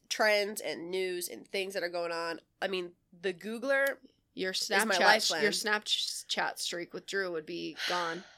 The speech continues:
Speaker 1: It
Speaker 2: How do
Speaker 1: would
Speaker 2: you feel
Speaker 1: be.
Speaker 2: about that?
Speaker 1: It would be. Superficial, though. I
Speaker 2: Mm.
Speaker 1: feel like I could live without it. A C and heat, though? I, I, if I moved, then for sure internet.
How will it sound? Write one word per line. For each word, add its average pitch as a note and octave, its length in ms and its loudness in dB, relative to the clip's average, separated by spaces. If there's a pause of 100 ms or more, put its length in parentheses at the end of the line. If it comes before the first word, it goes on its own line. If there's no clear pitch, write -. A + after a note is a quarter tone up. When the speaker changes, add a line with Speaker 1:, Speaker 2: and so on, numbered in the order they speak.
(500)
Speaker 1:
It - 80 -12
Speaker 2:
How G3 40 -6
do F#3 40 -6
Speaker 1:
would F#3+ 80 -2
Speaker 2:
you E3 40 -10
feel F#3 120 -2
Speaker 1:
be. - 40 0
Speaker 2:
about E3+ 180 -6
that? E3+ 200 -10 (200)
Speaker 1:
It G#3 100 -6
would A3+ 160 -4
be. D3+ 220 -10 (340)
Superficial, A#3 640 -6
though. D#3+ 220 -8 (640)
I - 20 -16
Speaker 2:
Mm. F3+ 300 -14
Speaker 1:
feel A3 100 -6
like A#3 140 -4
I A3+ 80 -2
could A3 180 -14
live A3 140 -8
without E3+ 340 -8
it. C#3+ 160 -10 (540)
A A#3+ 140 -2
C E4 220 -2
and A#3 80 -4
heat, C4 320 -8
though? D#4+ 240 -8 (720)
I, C#4 180 0
I, B3+ 80 6 (100)
if C4+ 160 6
I D4 100 10
moved, C#4 380 0
then G3 160 0
for E3+ 120 -4
sure C#3+ 180 -4
internet. - 360 -8